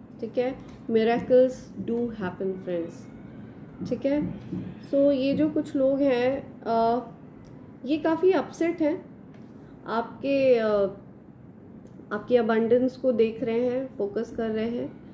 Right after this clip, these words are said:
काफ़ी ज़्यादा sad हैं, जो, अ, gang अप हो रहे हैं लोग आपके against, ठीक है? वो आपकी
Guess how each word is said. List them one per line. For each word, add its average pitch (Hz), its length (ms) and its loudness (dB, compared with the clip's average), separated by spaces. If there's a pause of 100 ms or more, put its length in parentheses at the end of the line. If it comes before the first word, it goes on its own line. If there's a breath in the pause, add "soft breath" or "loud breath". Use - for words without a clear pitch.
(160 loud breath)
काफ़ी 277 260 2
ज़्यादा 285 280 2
sad 226 460 0
हैं, 247 280 -6 (500 loud breath)
जो, 240 460 4 (200)
अ, 208 300 0 (880)
gang 226 300 2
अप 254 200 2
हो 269 80 4
रहे 247 220 4
हैं 240 60 2
लोग 226 240 0
आपके 214 360 -2
against, 220 400 -2 (460)
ठीक 262 180 -6
है? 403 140 -4 (440 loud breath)
वो 233 120 2
आपकी 240 800 -2